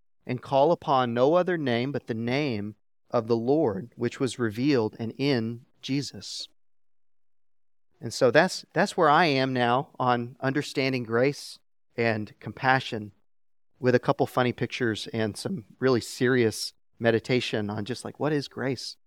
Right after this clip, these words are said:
When does it show up? We have more to unpack in the next couple of weeks, so we're gonna cover God's loyal love, his faithfulness, his forgiveness, because all these things are outflowings of these two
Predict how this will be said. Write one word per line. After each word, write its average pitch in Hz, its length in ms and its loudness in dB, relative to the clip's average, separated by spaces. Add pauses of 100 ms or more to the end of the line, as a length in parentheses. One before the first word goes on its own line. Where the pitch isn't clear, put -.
(180)
When 127 160 2
does 131 160 2
it 139 100 -4
show 123 280 0
up? 120 260 2 (760)
We 135 140 4
have 165 100 6
more 156 220 6
to 165 160 4
unpack 143 540 0 (180)
in 135 220 -2
the 131 60 0
next 151 220 0
couple 147 220 2
of 131 80 2
weeks, 156 320 0
so - 200 -8
we're 123 160 -2
gonna 127 140 0
cover 131 640 0
God's 110 320 -2
loyal 131 420 2
love, 131 500 4
his - 200 -18
faithfulness, 127 840 -6 (460)
his 120 240 -2
forgiveness, 131 960 0 (320)
because 120 440 -2
all 143 220 4
these 151 200 -4
things 139 240 -4
are 120 200 -4
outflowings 127 960 0
of 127 260 -2
these 117 220 -4
two 131 400 -2